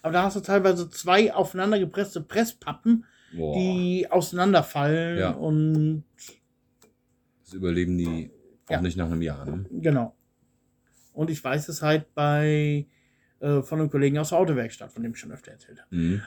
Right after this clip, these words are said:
Speaker 1: äh, der auch viel, natürlich viele Instrumente kauft, im Ra-, Instrumente, Werkzeuge im Rahmen seiner, seiner Arbeit.
Speaker 2: Mhm.
Speaker 1: Und, äh, wirklich nur die Option hat, Würth, gute Qualität,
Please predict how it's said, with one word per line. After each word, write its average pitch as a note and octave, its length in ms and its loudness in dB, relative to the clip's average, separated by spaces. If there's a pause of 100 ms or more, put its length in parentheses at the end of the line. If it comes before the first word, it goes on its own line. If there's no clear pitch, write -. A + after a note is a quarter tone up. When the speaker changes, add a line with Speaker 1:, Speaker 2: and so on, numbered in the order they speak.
Speaker 1:
äh, C#3 580 4 (220)
der A#2 240 -10
auch E3 220 -2
viel, - 340 -8
natürlich C3+ 380 0
viele F#3 220 2
Instrumente D3 440 -2
kauft, D#3 300 -2
im D3+ 100 -2
Ra-, C3+ 220 -2
Instrumente, C3+ 500 -2
Werkzeuge C#3 460 0
im C3+ 120 0
Rahmen C3+ 220 0
seiner, C3 640 0 (300)
seiner B2 300 -6
Arbeit. D3 380 0 (100)
Speaker 2:
Mhm. F#2+ 340 0 (280)
Speaker 1:
Und, D#3 800 2 (140)
äh, C#3+ 60 -4
wirklich C#3+ 920 0
nur E3+ 100 -2
die D3+ 100 0
Option D3 340 -4
hat, A#2+ 240 -2
Würth, F3+ 440 8 (600)
gute G#3+ 260 2
Qualität, F#3+ 760 2